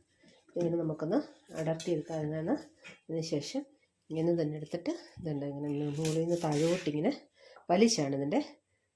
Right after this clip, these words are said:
തൊലി കളയുന്നത്. നമ്മൾ ഉപ്പേരി വറക്കാൻ കട്ട് ചെയ്യുന്നത് പോലെയല്ല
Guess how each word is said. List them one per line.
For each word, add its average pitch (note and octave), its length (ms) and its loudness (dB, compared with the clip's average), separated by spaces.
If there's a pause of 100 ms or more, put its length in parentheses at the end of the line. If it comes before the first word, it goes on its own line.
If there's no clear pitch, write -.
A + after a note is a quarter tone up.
തൊലി C4+ 220 8
കളയുന്നത്. C3+ 480 2 (420)
നമ്മൾ F#3 240 2
ഉപ്പേരി A#3 380 10
വറക്കാൻ F#3+ 320 4 (100)
കട്ട് E3 200 -2
ചെയ്യുന്നത് E3+ 420 2
പോലെയല്ല E3 500 4